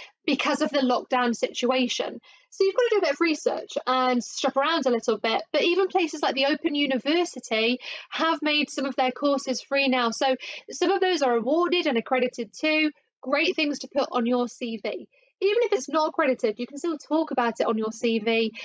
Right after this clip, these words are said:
um, and in your application form. So it could be something like learning basic coding. Maybe you play an instrument and you've really nailed a really difficult song,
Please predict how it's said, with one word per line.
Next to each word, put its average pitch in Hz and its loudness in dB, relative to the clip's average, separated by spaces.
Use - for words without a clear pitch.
um, 247 0
and 247 2
in 240 2
your 247 2
application 233 -2
form. 311 0
So 466 0
it - -2
could 349 2
be 359 2
something 311 -2
like 285 2
learning 254 2
basic 277 -2
coding. 302 0
Maybe 370 2
you 494 2
play 392 2
an 311 2
instrument 233 0
and 262 2
you've 240 0
really 320 2
nailed 269 2
a 226 0
really 262 0
difficult - -2
song, 202 -2